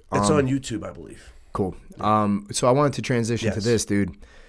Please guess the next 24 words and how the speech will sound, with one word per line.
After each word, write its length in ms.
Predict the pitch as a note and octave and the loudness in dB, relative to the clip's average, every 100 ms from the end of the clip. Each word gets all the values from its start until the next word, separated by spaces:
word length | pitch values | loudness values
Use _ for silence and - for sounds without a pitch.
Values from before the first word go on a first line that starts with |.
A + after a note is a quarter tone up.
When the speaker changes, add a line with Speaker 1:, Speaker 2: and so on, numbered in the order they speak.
| _ _ _ - | _ _ _ -18
Speaker 2:
So 160 | - B2 | -4 -2
we're 80 | A#2+ | 2
talking 300 | C3+ B2+ A#2 | 4 4 4
about 220 | A#2 A2 | 2 2
the 60 | |
beauty 400 | G2 G#2+ A#2 A2 | -2 0 2 4
of, 460 | G#2+ G#2 F#2+ E2 - - - - _ - - - - - | 4 2 0 -4 -16 -20 -20 -20 _ -20 -20 -20 -10 -4
of 220 | G#2 F2+ | -2 2
open 340 | A2 A#2+ G2+ | 2 2 0
mat, 240 | F2 D2+ - - | -4 -8 -14 -4
and 140 | G#2 | 0
you, 160 | B2 C3+ | 0 -2
you 120 | B2+ | -2
were 80 | C#3 | 0
saying 260 | C3 C3+ A2+ | 0 0 -2
the 80 | F#2 | -4
vibe. 560 | D2 E2+ - - - - | -4 -4 -6 -10 -18 -14
Speaker 1:
Yeah. 160 | - D2 - | -12 -12 -6
Speaker 2:
And 140 | G2+ A2+ | -2 0
then 120 | A2+ | 2
we 100 | B2 | 4
already 200 | B2+ A#2+ | 4 4
dove 300 | G#2+ A2+ G#2+ | 2 0 0
into 480 | A2+ G#2 A2 G2+ | -2 -2 -4 -2